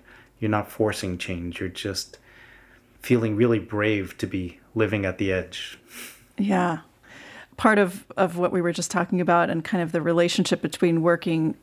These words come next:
Speaker 2: with the physical body and then kind of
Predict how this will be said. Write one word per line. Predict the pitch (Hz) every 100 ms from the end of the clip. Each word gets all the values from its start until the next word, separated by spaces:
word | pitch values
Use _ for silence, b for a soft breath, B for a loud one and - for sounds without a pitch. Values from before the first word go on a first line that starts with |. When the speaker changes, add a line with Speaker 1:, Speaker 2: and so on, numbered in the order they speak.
| -
Speaker 2:
with | 180 175
the |
physical | 165 180 185 -
body | 160 156 160 160 160 156 - _ _ _ _
and | 175 170
then | 165
kind | 156 180
of | 165 151